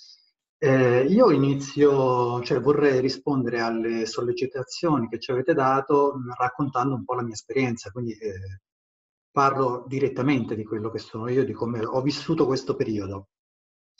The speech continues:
Allora, innanzitutto, eh, risiedo a Monte San Giusto, nelle Marche, una regione che amo molto, ma, eh, lavorativamente parlando sono nomade, come molti in questo mestiere, e quindi devo spostarmi ogni volta in base ai progetti, eh,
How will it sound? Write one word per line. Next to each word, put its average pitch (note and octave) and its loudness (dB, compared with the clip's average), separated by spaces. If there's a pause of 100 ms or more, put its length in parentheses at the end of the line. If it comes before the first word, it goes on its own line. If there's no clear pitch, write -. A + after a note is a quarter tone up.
Allora, C3 -2
innanzitutto, C#3+ -2 (580)
eh, A2+ -2
risiedo B2 2
a - -2
Monte A#2+ -6
San D3+ -2
Giusto, D3+ -4
nelle A2+ -6
Marche, B2+ -4
una A2+ -6
regione B2 0
che A#2 -6
amo B2+ -2
molto, C3 -6 (380)
ma, E3 0
eh, B2 -4
lavorativamente D3 0
parlando C3 0
sono B2 -4
nomade, G#2+ -4
come G2+ -12
molti A2+ -12
in - -20
questo A#2 -8
mestiere, A2+ -4
e - -4
quindi D3+ 2
devo B2 0
spostarmi B2+ -4
ogni A#2 -4
volta A#2+ -4
in A2 -6
base A#2 -4
ai A2+ -8
progetti, C3 -6
eh, A2 -6